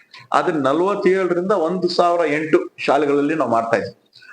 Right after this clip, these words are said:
ನಮ್ಮ ಕಲ್ಯಾಣ ಕರ್ನಾಟಕ ಭಾಗದಲ್ಲಿ ಇರ್ತಕ್ಕಂಥ ಸುಮಾರು ಒಂಬತ್ತು ಸಾವಿರ ಇನ್ನೂರ ನಲವತ್ತೇಳು ಶಾಲೆಗಳು, ಅದರಲ್ಲಿ ಈ ಬಾರಿ ಹಂತ ಹಂತವಾಗಿ ನಾವು ಮಾಡ್ತಾ ಇದೀವಿ. ಯಾವ್ದಾದ್ರೆ ಒಂದು ಕಾರ್ಯಕ್ರಮದಲ್ಲಿ,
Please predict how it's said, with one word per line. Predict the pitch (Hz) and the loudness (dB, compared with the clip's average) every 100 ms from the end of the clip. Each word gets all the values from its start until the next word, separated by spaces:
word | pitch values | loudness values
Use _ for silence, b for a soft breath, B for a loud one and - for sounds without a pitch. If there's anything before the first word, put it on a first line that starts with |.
| - | -2
ನಮ್ಮ | 180 | 0
ಕಲ್ಯಾಣ | 170 160 175 202 | 0 0 0 -2
ಕರ್ನಾಟಕ | 185 185 185 185 | -2 -2 -2 -2
ಭಾಗದಲ್ಲಿ | 156 165 170 170 165 | 0 0 0 -2 -2
ಇರ್ತಕ್ಕಂಥ | - 170 170 175 156 | -2 0 2 0 0
ಸುಮಾರು | 165 165 | -2 0
ಒಂಬತ್ತು | 156 156 160 170 151 | 0 -2 -2 -2 0
ಸಾವಿರ | 156 156 | 0 0
ಇನ್ನೂರ | 147 151 165 | -2 -2 -2
ನಲವತ್ತೇಳು | 156 147 151 151 151 151 | -2 -2 -2 0 0 0
ಶಾಲೆಗಳು, | 147 139 131 120 - - _ _ _ _ _ _ - | 0 0 0 -2 -6 -14 _ _ _ _ _ _ -6
ಅದರಲ್ಲಿ | 139 196 214 190 202 | -2 0 0 0 -2
ಈ | 190 190 202 | -2 -2 0
ಬಾರಿ | 185 175 185 214 - _ _ | 0 2 0 -4 -12 _ _
ಹಂತ | 208 226 | -6 0
ಹಂತವಾಗಿ | 196 185 180 151 | 0 2 0 0
ನಾವು | 139 | -2
ಮಾಡ್ತಾ | 131 117 113 | -2 -2 -2
ಇದೀವಿ. | 101 110 | -2 0
ಯಾವ್ದಾದ್ರೆ | 135 170 180 180 | 2 2 0 0
ಒಂದು | 180 175 | 0 0
ಕಾರ್ಯಕ್ರಮದಲ್ಲಿ, | 165 160 160 160 156 156 156 156 143 | 2 2 2 0 -2 0 0 0 -6